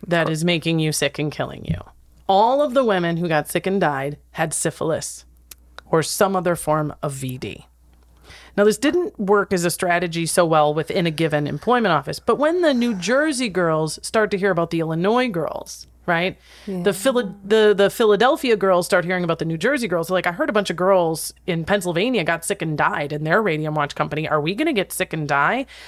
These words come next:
Speaker 1: That's when they'd say, "Those girls all had V D."
Speaker 2: Ugh.
Speaker 1: That's what they won't tell you. All those girls went down with syphilis.
Speaker 2: Oh.
Speaker 1: So that was phase one. Phase two is, okay, they didn't all have V D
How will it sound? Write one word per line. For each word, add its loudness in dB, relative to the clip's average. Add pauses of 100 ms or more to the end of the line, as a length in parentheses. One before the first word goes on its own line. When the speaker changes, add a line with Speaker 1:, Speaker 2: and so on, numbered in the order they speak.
(160)
Speaker 1:
That's -2
when -6
they'd -10
say, -10
"Those -6
girls -6
all -6
had -12
V -12
D." -12
Speaker 2:
Ugh. -10 (180)
Speaker 1:
That's -2
what -10
they -6
won't -12
tell 0
you. -2
All -2
those -6
girls -2
went -8
down -8
with -12
syphilis. -6
Speaker 2:
Oh. -16 (440)
Speaker 1:
So -2
that 4
was -6
phase 0
one. -2 (680)
Phase -2
two 4
is, 2
okay, 2
they 0
didn't 2
all 2
have -2
V -8
D -6